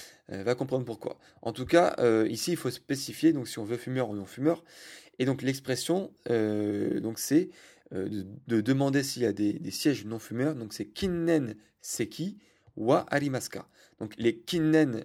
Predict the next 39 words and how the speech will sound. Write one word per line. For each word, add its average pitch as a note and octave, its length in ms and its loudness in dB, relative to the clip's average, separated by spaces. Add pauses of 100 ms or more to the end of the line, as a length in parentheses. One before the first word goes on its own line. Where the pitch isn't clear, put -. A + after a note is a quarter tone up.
ça - 200 -10
veut, G2+ 180 -6
donc, A2 140 -10
je G#2+ 80 -12
mettrai C#3 240 4
la D3 100 6
phrase, C#3 300 -2
hein, A#2+ 60 -4
sur - 140 -8
le A2+ 60 -6
blog, C#3+ 220 4
mais A#2+ 160 -4
kinnen, C#3+ 540 0 (600)
euh, G2 120 -4
ça G#2+ 140 -2
veut G#2+ 120 2
dire, B2 260 0
donc, G#2+ 220 -4
c'est, - 340 -2
c'est - 160 -6
l'interdiction B2+ 560 0
de A2+ 80 -2
fumer. C#3 400 0 (400)
Seki, - 480 4
donc, B2 180 -4
c'est - 120 -4
le G#2+ 100 -2
siège. D#3 460 2 (500)
Et, D#3 260 6
euh, G#2+ 140 2
donc, G#2+ 220 -4
euh, G2+ 120 0
la G2+ 120 -4
suite C3 340 -8
de G#2+ 100 -2
la G#2 140 -2
phrase, C#3+ 320 -4
c'est, C3 420 -2
euh, A2 220 -2